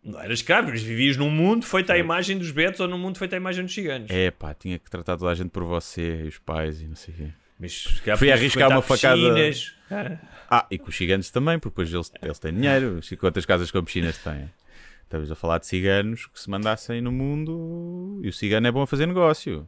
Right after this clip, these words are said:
Speaker 2: o cigano é bom a fazer dinheiro. Não se pagava impostos, era uma maravilha. O mundo também dos ciganos, não vamos aqui estar a mentir, não é?
Speaker 1: <laughs>
Speaker 2: Para quem gosta podia casar
Speaker 1: Mas
Speaker 2: com
Speaker 1: se calhar tinhas
Speaker 2: menores,
Speaker 1: de,
Speaker 2: quem
Speaker 1: não tinhas
Speaker 2: gosta
Speaker 1: de viver
Speaker 2: disso.
Speaker 1: em, não tinhas de viver em acampamentos, por exemplo?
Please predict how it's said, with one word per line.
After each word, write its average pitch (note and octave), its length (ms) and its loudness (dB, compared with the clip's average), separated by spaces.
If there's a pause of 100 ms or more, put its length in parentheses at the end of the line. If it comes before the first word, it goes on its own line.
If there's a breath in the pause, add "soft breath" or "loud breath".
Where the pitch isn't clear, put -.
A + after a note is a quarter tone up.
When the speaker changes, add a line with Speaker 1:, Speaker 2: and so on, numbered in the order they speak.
(100)
Speaker 2:
o - 40 -20
cigano E2 220 -4
é - 20 -2
bom F#2 140 0
a F#2 40 -8
fazer G#2+ 220 -2
dinheiro. B2 420 -4 (500)
Não F2+ 80 0
se - 40 -10
pagava F#2 260 4
impostos, B2+ 600 4 (160)
era D#2+ 100 -6
uma D#2+ 120 -2
maravilha. A#2 520 0
O E2+ 60 -6
mundo E2+ 240 -4
também F2+ 240 0
dos F#2 120 -4
ciganos, G#2+ 480 -6
não D2 160 -10
vamos D2 220 -8
aqui D#2+ 160 -12
estar - 160 -6
a D#2+ 60 -4
mentir, G#2 400 -2
não - 80 -2
é? - 100 -8 (540)
Speaker 1:
<laughs> D#4 260 4
Speaker 2:
Para A#2 100 6
quem A2 180 4
gosta A2+ 280 6
podia G#2+ 220 4
casar A2 240 6
Speaker 1:
Mas A2 80 2
Speaker 2:
com A2+ 80 6
Speaker 1:
se B2 60 6
calhar C#3 100 8
tinhas C#3 160 8
Speaker 2:
menores, C3+ 260 4
Speaker 1:
de, G#2 120 -2
Speaker 2:
quem G2 160 2
Speaker 1:
não F#2 80 4
tinhas G2+ 100 8 (100)
Speaker 2:
gosta G2+ 40 2
Speaker 1:
de F2+ 60 4
viver C3 180 6
Speaker 2:
disso. B2 220 -2
Speaker 1:
em, B2 160 -6
não D#3+ 220 4
tinhas C#3 200 0
de C3 60 8
viver C#3+ 180 6
em C#3+ 100 2
acampamentos, C3+ 600 0
por B2+ 100 -2
exemplo? B2 400 -2